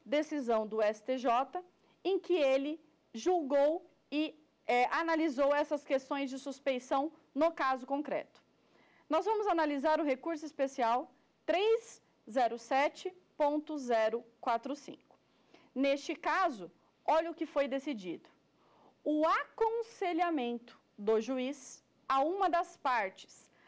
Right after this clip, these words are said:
a não propor a ação pretendida, por entendê-la improdutiva, vincula sua opinião,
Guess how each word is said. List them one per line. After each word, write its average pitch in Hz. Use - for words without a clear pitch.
a 269
não 339
propor 330
a 269
ação 247
pretendida, 240
por 403
entendê-la 285
improdutiva, 302
vincula 330
sua 277
opinião, 285